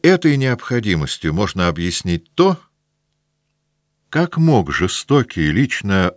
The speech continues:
выдиравший усы гренадерам и не могший по слабости нерв переносить опасность, необразованный, непридворный Аракчеев держаться в такой силе при рыцарски благородном и нежном характере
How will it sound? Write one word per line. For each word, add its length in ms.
выдиравший 880
усы 380
гренадерам 920
и 120
не 120
могший 500
по 140
слабости 600
нерв 520
переносить 600
опасность, 880
необразованный, 1200
непридворный 840
Аракчеев 960
держаться 800
в 120
такой 380
силе 520
при 400
рыцарски 680
благородном 760
и 200
нежном 480
характере 760